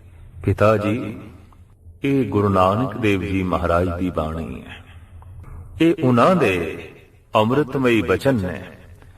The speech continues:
ਜਿਨ੍ਹਾਂ ਦੀ ਗੱਦੀ ਦੇ ਵਾਰਿਸ ਅੱਜ ਕੱਲ੍ਹ ਮੇਰੇ ਪਿਤਾ ਗੁਰੂ ਅੰਗਦ ਦੇਵ ਜੀ ਮਹਾਰਾਜ ਨੇ।"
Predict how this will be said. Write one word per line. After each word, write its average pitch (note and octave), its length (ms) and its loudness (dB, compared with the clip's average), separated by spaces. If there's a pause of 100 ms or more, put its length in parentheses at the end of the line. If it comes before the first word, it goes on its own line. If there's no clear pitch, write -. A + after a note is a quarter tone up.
(340)
ਜਿਨ੍ਹਾਂ G#2+ 440 2
ਦੀ G2+ 160 0
ਗੱਦੀ G2+ 440 0
ਦੇ G#2 180 2
ਵਾਰਿਸ F#2 640 0 (600)
ਅੱਜ A#2 80 -2 (120)
ਕੱਲ੍ਹ G#2 140 0
ਮੇਰੇ E2+ 320 0
ਪਿਤਾ E2+ 720 -4 (460)
ਗੁਰੂ G2+ 480 -2
ਅੰਗਦ G2 300 2
ਦੇਵ F#2 340 0
ਜੀ E2+ 200 -2
ਮਹਾਰਾਜ D2+ 480 0
ਨੇ।" - 120 -8